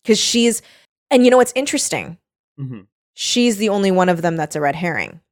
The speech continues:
Speaker 1: of the girls.
Speaker 2: Absolutely.
Speaker 1: And it's
Speaker 2: Yep.
Speaker 1: because of her strong-headedness and because of her things that, these traits that make her a bitch that are, quote, masculine.
Speaker 2: Very that, I mean,
Speaker 1: Yeah.
Speaker 2: honestly, she's playing it like a dude.
Speaker 1: Mm-hmm.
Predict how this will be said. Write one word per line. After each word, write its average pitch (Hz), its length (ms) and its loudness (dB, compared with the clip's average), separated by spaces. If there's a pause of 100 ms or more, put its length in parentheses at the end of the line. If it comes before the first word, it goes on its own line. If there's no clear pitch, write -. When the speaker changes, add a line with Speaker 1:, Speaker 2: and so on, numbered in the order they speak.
Speaker 1:
of 160 120 -12
the 170 80 -6
girls. - 480 -8 (480)
Speaker 2:
Absolutely. 123 760 -6 (100)
Speaker 1:
And 214 140 2
it's 196 120 0
Speaker 2:
Yep. - 40 -20 (140)
Speaker 1:
because 208 320 2
of 208 120 2
her 196 200 0
strong-headedness 175 880 0
and 180 140 -6
because 202 340 0
of 185 120 -4
her 165 280 -2 (400)
things 185 480 -2 (280)
that, 170 460 2 (460)
these 202 200 -4
traits - 840 -2 (420)
that 185 200 2
make 190 220 0
her 202 220 -2
a 180 120 -2
bitch 160 640 0
that 185 160 4
are, 175 100 2
quote, 175 560 0
masculine. - 600 -6 (260)
Speaker 2:
Very 214 760 0
that, 175 260 -4
I 175 140 0
mean, 180 180 -4
Speaker 1:
Yeah. 170 180 2
Speaker 2:
honestly, 190 340 -4
she's 160 280 -8
playing 147 380 -4
it 170 100 -8
like 196 200 -8
a 233 60 -6
dude. 151 440 -2
Speaker 1:
Mm-hmm. 208 220 -4